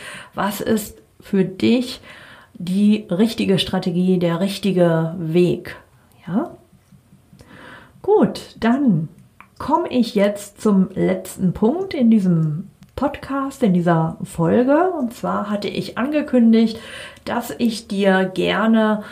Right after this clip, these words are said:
mm, noch mal ein paar, ja, wirklich kreative Reflexionsfragen für eure Teamsitzung, für deinen pädagogischen Tag mit auf den Weg geben möchte. Denn ich weiß,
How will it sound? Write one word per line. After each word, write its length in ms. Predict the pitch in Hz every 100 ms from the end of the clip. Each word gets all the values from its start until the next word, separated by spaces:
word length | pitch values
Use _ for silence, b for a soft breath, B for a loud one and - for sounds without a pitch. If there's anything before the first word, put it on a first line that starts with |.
| B B -
mm, 500 | 202 202 202 202 208
noch 180 | 208 180
mal 300 | 190 185 185
ein 300 | 180 180 175
paar, 460 | 196 180 185 185 B B B B B -
ja, 420 | 240 180 131 170
wirklich 360 | 190 214 233 -
kreative 1200 | 214 180 165 - 214 262 285 233 220 226 226 - - - _ -
Reflexionsfragen 1400 | 180 180 247 285 233 - 277 349 349 - 180 151 151 175
für 260 | 180 - 185
eure 280 | 170 175 190
Teamsitzung, 920 | - 285 294 233 226 - 233 220 226
für 160 | 220
deinen 320 | 185 180 202 208
pädagogischen 800 | 220 196 190 208 202 190 175
Tag 480 | - 220 226 262 -
mit 240 | 190 208 -
auf 160 | 196
den 220 | 190 165
Weg 200 | 170 240
geben 380 | - 254 226 214
möchte. 520 | 208 202 - 202 202 - - _ - _ - _ - -
Denn 320 | 156 165 170
ich 180 | 185 -
weiß, 540 | 143 151 214 240 -